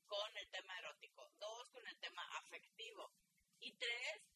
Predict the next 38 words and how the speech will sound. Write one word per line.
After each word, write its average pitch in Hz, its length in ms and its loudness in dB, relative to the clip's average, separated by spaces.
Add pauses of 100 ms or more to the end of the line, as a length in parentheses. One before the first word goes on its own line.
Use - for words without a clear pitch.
(220)
con 247 280 0
mi 233 180 -2
propia 233 380 0
subjetividad 175 960 -2
de 196 220 -8
cómo 220 300 -8
me 226 120 -6
identifico - 680 -8 (100)
yo, 233 300 -4 (100)
qué 196 160 6
hace 208 300 4
sentido 190 560 -8
para 175 240 0
mí. - 260 -8 (520)
Y - 100 0
entonces, 175 500 -4 (260)
la 175 200 2
conjunción 208 600 -2
de 262 80 2
estas 226 260 -4
tres 214 220 -2
cosas 202 500 -4
es 185 200 2
lo - 120 -12
que 175 100 -8
da 170 140 -4
como 170 220 -6
resultado 175 720 -6
la 147 160 -4
preferencia 143 600 -8
sexual. - 380 -8
Entonces, 151 340 -14
las 156 180 0
prácticas 196 600 0 (220)
no 170 100 0 (140)
determinan 147 580 -6 (540)
mi 160 160 0
preferencia, 147 840 0